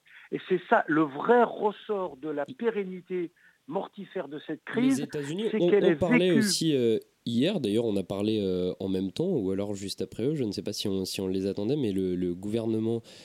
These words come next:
Speaker 2: euh, américain, par le biais de son secrétaire d'État, a aussi, euh, condamné cette, cette crise humanitaire, euh, qui est en train de se dérouler en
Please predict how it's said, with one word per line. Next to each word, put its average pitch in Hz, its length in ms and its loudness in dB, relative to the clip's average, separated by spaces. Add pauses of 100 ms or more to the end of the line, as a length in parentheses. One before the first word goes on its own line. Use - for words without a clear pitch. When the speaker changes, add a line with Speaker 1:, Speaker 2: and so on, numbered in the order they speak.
(180)
Speaker 2:
euh, 87 300 -4
américain, 95 420 -4
par 113 140 -8
le 95 100 -2
biais 95 200 -4
de - 60 -12
son 101 120 -10
secrétaire 92 420 -10
d'État, 95 380 -4
a 113 100 0
aussi, 117 460 0
euh, 92 240 -2 (420)
condamné 120 360 0
cette, 98 360 -2
cette - 260 -4
crise 104 340 -6
humanitaire, 98 720 -2
euh, 92 180 -2
qui 92 140 -8
est 95 40 -4
en 92 60 -4
train 98 140 -8
de 92 40 -8
se - 100 -6
dérouler 95 400 -2
en 90 280 -4